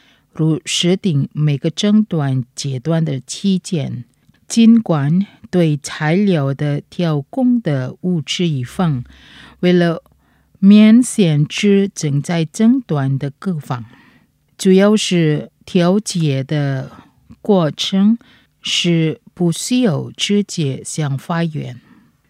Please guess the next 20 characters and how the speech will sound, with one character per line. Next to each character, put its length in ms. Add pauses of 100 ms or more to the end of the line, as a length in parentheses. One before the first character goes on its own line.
投 260
资 400
调 460
解 420 (600)
中 280
心 280
机 180
构 260
的 140 (100)
成 320
立， 280 (720)
有 180
望 380 (500)
能 300
立 120
即 160
实 380
现， 440 (500)
因 200
此 400